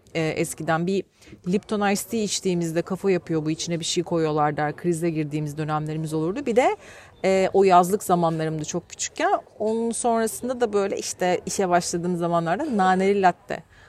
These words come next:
Naneli latte yapardık evde işte kulakları çınlasın Özlem ve Aslı'yla. İnanılmaz krizlere girerdik. Çok ottan oldu bunlar falan diye. Böyle <laughs> fütursuzca saçma şeylere gül-, gülmek istiyorum galiba ben.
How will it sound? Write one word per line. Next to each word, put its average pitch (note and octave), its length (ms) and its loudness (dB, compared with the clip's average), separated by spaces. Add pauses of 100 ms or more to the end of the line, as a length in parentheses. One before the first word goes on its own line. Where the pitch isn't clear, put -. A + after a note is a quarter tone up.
(200)
Naneli F3+ 1080 2
latte F#3 320 4
yapardık D#3 500 2
evde D3 460 0
işte C#3 360 -4
kulakları D3 420 -4
çınlasın C#3 460 -8
Özlem D3+ 420 -2
ve D3+ 40 -2
Aslı'yla. G3+ 580 0 (500)
İnanılmaz G3 640 6
krizlere D#3 420 2
girerdik. C#3+ 420 -2
Çok - 160 -4
ottan E3+ 360 0
oldu D3 280 -2
bunlar C#3+ 280 -4
falan D#3 420 0
diye. B3 180 -4 (720)
Böyle F#4+ 240 6 (260)
<laughs> - 280 2
fütursuzca E4 800 4
saçma C4+ 400 -2
şeylere D4 360 0
gül-, B3+ 240 -2 (360)
gülmek A3 360 6
istiyorum D#3 480 0
galiba D3 500 -4
ben. D#3+ 140 -8